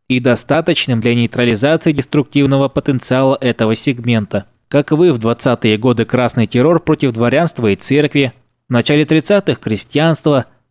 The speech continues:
в конце тридцатых интеллигенция и переродившаяся красная бюрократия. А стабильность? В России самыми стабильными были царствования Александра Третьего и Леонида Брежнева.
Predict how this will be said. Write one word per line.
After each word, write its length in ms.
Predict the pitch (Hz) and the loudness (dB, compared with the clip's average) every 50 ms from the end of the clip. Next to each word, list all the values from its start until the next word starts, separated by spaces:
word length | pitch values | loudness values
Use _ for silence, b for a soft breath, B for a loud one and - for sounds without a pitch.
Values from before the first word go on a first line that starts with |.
| _ _ _ | _ _ _
в 20 | |
конце 400 | - - 117 113 - - 160 170 | -2 -2 -2 0 0 0 0 2
тридцатых 600 | 160 - 147 139 - - 139 127 - 127 113 - - | 2 2 0 0 0 0 -2 -2 -2 -2 -4 -2 -4
интеллигенция 960 | 127 117 - 120 113 110 107 101 143 170 170 156 - - 156 147 135 123 b b b b _ - | -4 -2 0 0 0 0 0 0 0 0 0 0 0 0 0 0 0 -2 b b b b _ -4
и 100 | 131 120 | -4 -2
переродившаяся 840 | - 127 120 120 117 117 120 160 208 196 - - 185 165 - 170 151 | 0 0 0 2 0 0 0 0 0 0 0 0 0 0 0 -2 -2
красная 460 | - - 139 127 117 - - 123 113 | -2 0 0 0 -2 -2 -2 -2 0
бюрократия. 800 | 104 127 131 143 139 - 135 135 120 110 101 - 110 101 95 - - _ _ _ - | 0 2 2 0 0 0 -2 -2 0 -2 -2 -2 -2 -2 -2 -4 -10 _ _ _ -4
А 100 | - 104 | -4 -4
стабильность? 920 | - - - 226 104 101 143 165 180 180 175 170 156 131 - - - - - _ _ _ _ _ _ - | -2 -2 -2 -2 0 2 2 2 4 4 4 2 2 0 -2 -8 -12 -18 -20 _ _ _ _ _ _ -4
В 80 | 123 | -2
России 360 | 117 117 131 127 - 226 233 214 | 0 0 0 0 0 2 0 0
самыми 420 | - - 208 208 196 185 170 156 | 0 0 0 2 2 2 2 0
стабильными 640 | 139 - - 147 139 120 135 160 165 160 147 143 135 | 0 0 0 0 0 2 2 2 2 2 2 2 2
были 240 | 123 123 135 131 131 | 2 2 0 0 0
царствования 640 | 120 - 151 151 143 - - 147 143 135 127 127 | 0 0 0 0 0 0 0 0 0 2 0 0
Александра 640 | 107 123 120 120 113 - - 143 131 127 123 120 107 | 0 0 0 0 0 0 0 0 0 2 0 0 0
Третьего 480 | - 135 151 165 156 - 147 131 127 | 0 0 0 2 2 2 2 2 0
и 200 | 127 - - 127 | 0 0 2 2
Леонида 500 | 135 139 147 147 151 147 139 123 110 127 | 2 4 2 2 2 2 2 2 2 0
Брежнева. 600 | 123 131 135 139 127 104 104 104 101 95 95 98 | 0 2 2 2 2 0 0 0 0 0 -2 -2